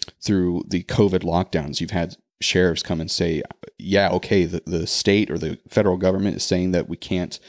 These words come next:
um, well, it wasn't federal, it was state,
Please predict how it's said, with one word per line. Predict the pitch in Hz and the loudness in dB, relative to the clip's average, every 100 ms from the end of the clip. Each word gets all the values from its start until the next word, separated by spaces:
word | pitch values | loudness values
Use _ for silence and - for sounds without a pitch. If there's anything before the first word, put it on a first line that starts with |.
| - - _ _ - | -20 -20 _ _ -2
um, | 98 90 82 78 62 _ - - | 0 2 0 -4 -12 _ -14 0
well, | 120 | 2
it | |
wasn't | 107 92 | 4 2
federal, | - 85 76 92 | -2 0 0 0
it | |
was | 120 | 0
state, | - 85 78 | 0 0 -2